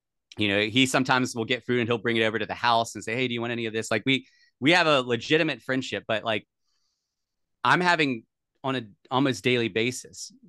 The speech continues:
to sit with him in the midst of his suffering. <laughs> Um, and I have prayed for him. I have tried to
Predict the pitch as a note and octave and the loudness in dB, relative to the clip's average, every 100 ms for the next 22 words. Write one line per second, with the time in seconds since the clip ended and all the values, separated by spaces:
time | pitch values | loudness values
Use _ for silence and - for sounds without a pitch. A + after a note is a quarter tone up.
0 | - - B2 - D3 C3 A#2+ - G#2 G2+ | -6 0 0 2 0 2 -2 -2 -2 -2
1 | F#2+ F#2+ F#2 - F2+ F2+ - - G2+ F#2 | -2 -2 -6 -10 -12 -10 -10 -10 -10 -12
2 | E2 - - _ _ - - - - A2 | -10 -12 -14 _ _ -20 -20 -12 0 4
3 | G#2 G2+ - _ _ _ _ _ _ - | 4 4 -2 _ _ _ _ _ _ -2
4 | B2+ A#2+ A#2+ A2+ A2+ A2 - C3+ C3 C#3+ | 2 2 2 2 2 0 -4 2 2 2
5 | C3+ C#3 C3+ C3 B2+ G#2+ G#2+ - B2+ A#2 | 2 0 2 0 0 -2 -4 -4 -4 -2
6 | A#2+ A2+ A2 G#2+ | -2 -4 -4 -4